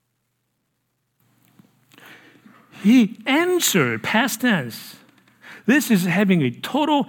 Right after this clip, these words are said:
and complete confidence in our God, that God is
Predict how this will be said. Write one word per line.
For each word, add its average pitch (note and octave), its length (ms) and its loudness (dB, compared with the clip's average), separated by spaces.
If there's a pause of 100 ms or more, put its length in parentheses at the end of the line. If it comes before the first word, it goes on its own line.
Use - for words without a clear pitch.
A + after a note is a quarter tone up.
(140)
and D3+ 160 0
complete G#3+ 500 0
confidence C3 760 -4 (1700)
in D#3 120 0
our C3+ 140 -2
God, A#2 480 -8 (1200)
that - 160 -12
God F#3 460 -2 (120)
is D3+ 460 -2